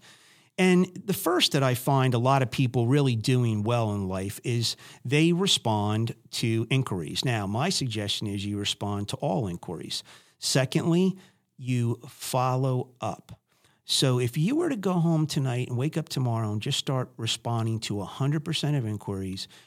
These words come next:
and if you were to follow up adequately, your, your business would change dramatically. But there's one more step to it. And this is where most of the businesses fail to do it. And that is follow through.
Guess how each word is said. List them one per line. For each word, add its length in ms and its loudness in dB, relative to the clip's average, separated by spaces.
and 140 -2
if 160 -6
you 160 0
were 100 0
to 160 -6
follow 720 -2
up 300 -4
adequately, 800 -8
your, 280 -2
your 180 -2
business 480 0
would 100 -2
change 380 -2
dramatically. 520 -4
But 180 -8
there's 200 -6
one 220 2
more 180 2
step 340 -2
to 200 -4
it. 120 -12
And 180 0
this 180 2
is 160 2
where 240 2
most 480 0
of 120 -2
the 80 0
businesses 760 -4
fail 680 -4
to 160 -8
do 240 -8
it. 80 -20
And 180 0
that 280 0
is 300 -2
follow 800 -2
through. 720 -10